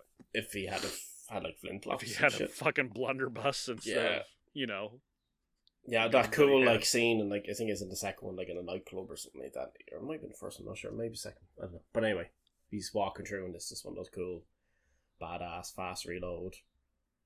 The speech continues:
Speaker 1: you know, quintessential
Speaker 2: Yeah.
Speaker 1: John Wick moments. I can imagine if, yeah, if he had, like, a fucking flintlock pistol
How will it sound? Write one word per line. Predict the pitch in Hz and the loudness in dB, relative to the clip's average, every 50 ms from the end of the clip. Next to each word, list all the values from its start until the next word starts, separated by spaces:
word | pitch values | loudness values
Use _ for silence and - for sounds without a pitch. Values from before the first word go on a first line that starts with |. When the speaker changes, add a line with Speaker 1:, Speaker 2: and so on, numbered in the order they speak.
| _ _ _ | _ _ _
Speaker 1:
you | - 113 90 | -12 -10 -8
know, | 90 92 85 92 98 _ _ _ _ _ _ _ _ _ _ - | -6 -6 -8 -8 -10 _ _ _ _ _ _ _ _ _ _ -16
quintessential | - - - 135 110 98 95 - 98 92 | -12 -6 -2 0 2 2 0 0 -4 -6
Speaker 2:
Yeah. | - 98 87 | -4 -6 -6
Speaker 1:
John | 87 90 | -6 -6
Wick | 90 92 90 - | -6 -6 -6 -6
moments. | - 90 90 90 87 87 87 - - | -8 -8 -8 -8 -8 -10 -10 -12 -12
I | 82 | -12
can | - 85 80 | -12 -10 -8
imagine | - 87 90 - - - | -8 -8 -8 -8 -10 -10
if, | - 85 | -8 -6
yeah, | 90 85 80 73 | -6 -6 -6 -8
if | - - | -10 -12
he | 87 90 | -10 -10
had, | 90 85 82 - | -8 -8 -8 -10
like, | - - - - | -10 -10 -8 -8
a | - - - - - - - - | -8 -8 -10 -12 -14 -16 -14 -14
fucking | - - - - - - - | -14 -12 -12 -14 -14 -12 -8
flintlock | 90 87 - - 82 82 - - | -8 -8 -8 -8 -10 -10 -10 -8
pistol | - 95 - - - - - | -8 -8 -8 -6 -8 -10 -10